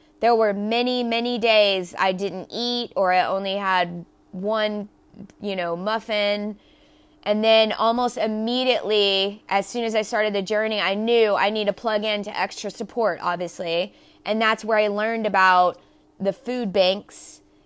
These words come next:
and church buildings, serving and sharing food with people and my friends on the street. And so then I, I started to, to join the group. And then I became friends with people everywhere I've traveled.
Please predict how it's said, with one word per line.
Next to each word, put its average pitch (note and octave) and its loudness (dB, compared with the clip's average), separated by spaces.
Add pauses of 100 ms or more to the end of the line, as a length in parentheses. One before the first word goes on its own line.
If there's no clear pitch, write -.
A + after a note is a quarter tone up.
(120)
and F#3 -2
church A#3 -4
buildings, G3+ 0 (340)
serving A#3 0
and G3+ -4
sharing G#3+ -4
food A3+ -2
with F#3+ -2 (180)
people G#3+ -2
and G3 -2
my F#3+ -4
friends G#3 -4
on G3 -6
the F#3 -4
street. F#3 -4 (580)
And F#3+ -6
so G#3 0
then A3 0
I, G#3+ -2 (100)
I G3+ 2
started G#3 0
to, G3+ 0 (360)
to A3 0
join A3+ 0
the A3 -2
group. A#3 0
And G#3 -2
then A#3+ -2
I A#3+ 2
became A#3 -4
friends A#3 -6
with G3+ -6
people F#3 -4
everywhere A#3 2
I've A3 4
traveled. G3+ 2